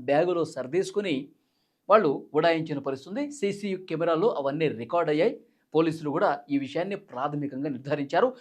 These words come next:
వాళ్ళని పట్టుకోవటానికి ఐదు పోలీసు బృందాలు వెతుకుతున్నటువంటి పరిస్థితి ఉంది. అసలు ఈ ఘటన ఏ విధంగా జరిగింది?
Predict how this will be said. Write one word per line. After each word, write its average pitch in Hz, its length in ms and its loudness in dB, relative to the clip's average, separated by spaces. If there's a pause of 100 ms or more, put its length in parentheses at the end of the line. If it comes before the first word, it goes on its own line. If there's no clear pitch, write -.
(160)
వాళ్ళని 233 320 10
పట్టుకోవటానికి 170 1080 -2 (100)
ఐదు 233 280 2
పోలీసు 175 480 -4
బృందాలు 147 440 0
వెతుకుతున్నటువంటి 120 720 -8
పరిస్థితి 107 320 -14
ఉంది. 95 140 -20 (760)
అసలు 226 500 4
ఈ 202 300 -2 (140)
ఘటన 269 380 0 (160)
ఏ 240 180 8
విధంగా 240 340 2
జరిగింది? 104 420 -6